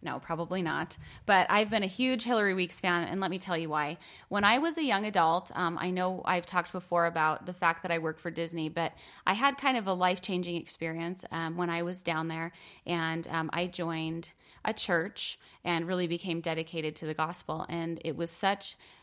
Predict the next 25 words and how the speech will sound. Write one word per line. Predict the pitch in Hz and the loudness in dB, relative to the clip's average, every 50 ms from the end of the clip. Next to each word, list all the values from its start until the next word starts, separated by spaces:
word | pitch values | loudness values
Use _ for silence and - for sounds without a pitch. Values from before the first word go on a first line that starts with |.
| _ _ 180 | _ _ -2
an | 185 | 0
amazing | 165 175 185 190 220 269 269 277 262 226 | 0 2 2 2 2 2 2 0 -2 -2
time | - - 185 175 170 | -2 0 0 0 0
in | 170 175 | 0 0
my | 165 165 | -2 0
life, | 160 151 143 151 160 - | 0 0 0 -2 -2 -4
but | 170 165 | -4 -2
it | |
was | 165 165 160 | -2 -2 -2
also | - 170 190 202 196 - 247 208 196 | -2 -2 -2 -2 -2 -2 -2 -2 -2
kind | - - - - 254 262 277 262 | -4 -10 -8 -4 -2 -2 0 0
of | 262 233 208 190 180 | 0 -2 -2 -2 -4
an | 170 156 - | -2 0 2
isolating | 175 175 175 - - 180 170 165 156 156 160 | 2 0 0 -2 0 0 0 0 0 -2 -4
time, | - 170 160 160 156 160 | -4 -2 -2 -2 -2 -2
and | 170 170 | -2 -2
I | 175 170 | -4 -2
felt | - 170 170 165 165 - - - - - - _ - | -2 -2 -2 -2 -4 -8 -16 -20 -20 -20 -14 _ 0
really | 226 240 262 277 269 254 | 2 4 4 4 4 2
alone, | 233 208 190 185 185 185 185 185 180 190 | 4 6 6 6 6 6 6 4 2 2
and | - 165 180 175 | 0 0 0 0
there | 175 175 170 | 2 2 2
was | 160 160 160 160 - | 2 2 0 -2 -2
some | - 180 175 175 | -2 -2 0 2
negative | 180 185 185 196 180 180 180 180 170 - | 2 2 2 0 2 2 2 2 0 -2